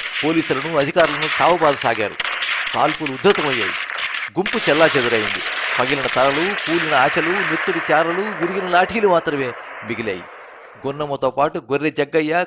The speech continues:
కర్ర కళియాడు, గుంట చిరనారాయణ అక్కడే చనిపోయారు.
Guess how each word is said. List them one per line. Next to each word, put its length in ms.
కర్ర 220
కళియాడు, 640
గుంట 240
చిరనారాయణ 640
అక్కడే 580
చనిపోయారు. 440